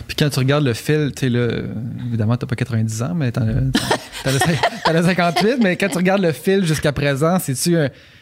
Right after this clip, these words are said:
Speaker 1: c'est-tu un fil dont tu regardes en arrière, puis que, que, que, que une fi-, j'imagine qu'il y a une fierté, puis j'imagine que tu
Speaker 2: Il y a
Speaker 1: te
Speaker 2: du
Speaker 1: dis
Speaker 2: bonheur, cher.
Speaker 1: Ouais.
Speaker 2: Je, une fierté, une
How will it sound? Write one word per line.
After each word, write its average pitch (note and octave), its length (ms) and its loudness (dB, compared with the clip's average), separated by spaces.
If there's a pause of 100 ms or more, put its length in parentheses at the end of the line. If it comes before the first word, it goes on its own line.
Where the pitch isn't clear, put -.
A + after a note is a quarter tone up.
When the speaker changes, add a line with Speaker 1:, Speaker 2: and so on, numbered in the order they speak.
(120)
Speaker 1:
c'est-tu - 480 -2
un B2+ 100 4
fil D3+ 360 0
dont B2+ 180 2
tu - 160 -6 (280)
regardes B2+ 200 0
en A#2+ 80 2
arrière, A#2+ 360 0
puis - 120 -16
que, B2+ 320 -2
que, - 200 -6
que, C3 380 -2
que C3 180 -4
une A#2 320 0
fi-, C#3+ 160 0
j'imagine A#2 260 2
qu'il B2+ 60 4
y B2+ 40 4
a - 20 2
une A#2 60 -2
fierté, B2 420 -2
puis B2 100 -6
j'imagine A#2+ 380 0
que A2+ 160 -2
tu - 320 -2
Speaker 2:
Il G3 40 2
y - 20 4
a - 20 4
Speaker 1:
te F#3 60 -2
Speaker 2:
du G#3 60 2
Speaker 1:
dis G3 40 2
Speaker 2:
bonheur, F#3 380 0
cher. D3+ 220 -4 (180)
Speaker 1:
Ouais. B2 120 0
Speaker 2:
Je, D#3+ 400 -4
une F3 120 0
fierté, A#3 640 -4
une D#3+ 280 -4